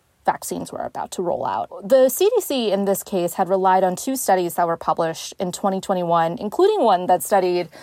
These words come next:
mental health disorders and mortality from covid nineteen infections across seven countries.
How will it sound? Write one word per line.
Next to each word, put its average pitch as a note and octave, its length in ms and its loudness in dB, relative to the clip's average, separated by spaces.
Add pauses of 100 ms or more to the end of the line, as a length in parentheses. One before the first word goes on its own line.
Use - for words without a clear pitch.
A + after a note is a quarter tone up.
(160)
mental A3 260 0
health F4+ 280 2
disorders D4+ 720 2 (100)
and A3 220 2
mortality G3+ 960 2 (260)
from G3+ 480 0
covid A#3 320 2
nineteen F#3+ 460 -2
infections F3+ 580 -4
across - 340 0
seven F#3+ 320 0
countries. - 680 -16